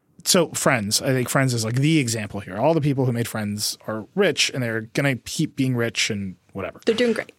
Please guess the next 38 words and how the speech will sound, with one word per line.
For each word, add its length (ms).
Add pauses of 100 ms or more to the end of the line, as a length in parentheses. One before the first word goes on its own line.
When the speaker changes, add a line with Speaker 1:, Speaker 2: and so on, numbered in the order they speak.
Speaker 1:
They're 160
doing 300
great. 220
Seinfeld, 440
another 240
example. 400 (360)
They 320
made 280
Friends. 540 (160)
They 100
put 220
it 180
on 300
broadcast 460
television. 580 (440)
They 100
sold 200
a 40
bunch 240
of 60
ads 340
against 160
that 100
broadcast 380
television. 360
They 80
paid 120
all 100
the 80
actors 480
a 60
million 400
dollars 360
an 60
episode 420
for 120
Friends 340
because 420